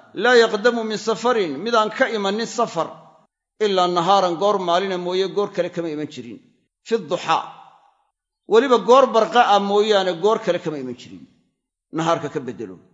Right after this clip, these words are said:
Fa idaa qadima, markuu yimaado, bada'a, wuxuu ku bilaabi jiray bilmasjidi, masjidkuu ku bilaabi jiray,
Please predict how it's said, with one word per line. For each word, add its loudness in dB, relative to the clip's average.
Fa 2
idaa 4
qadima, -2
markuu -2
yimaado, 2
bada'a, 4
wuxuu 0
ku -4
bilaabi 2
jiray 2
bilmasjidi, -6
masjidkuu -4
ku -8
bilaabi -2
jiray, -4